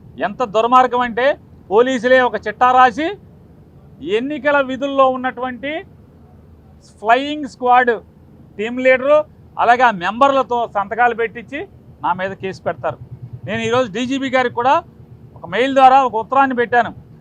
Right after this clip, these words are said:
అయ్యా, నీ కింద పోలీస్ శాఖ ఎంత అసహ్యంగా, కిరాతకంగా,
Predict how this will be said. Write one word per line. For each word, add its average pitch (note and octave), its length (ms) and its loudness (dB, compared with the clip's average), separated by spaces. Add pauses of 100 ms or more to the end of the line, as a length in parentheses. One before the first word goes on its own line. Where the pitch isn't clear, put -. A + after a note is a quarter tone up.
(180)
అయ్యా, A3 200 4 (120)
నీ B3 80 -2 (100)
కింద B3 180 0 (120)
పోలీస్ C4+ 340 0
శాఖ C4+ 200 6 (200)
ఎంత A3+ 180 -2 (180)
అసహ్యంగా, B3 500 -2 (140)
కిరాతకంగా, B3 680 0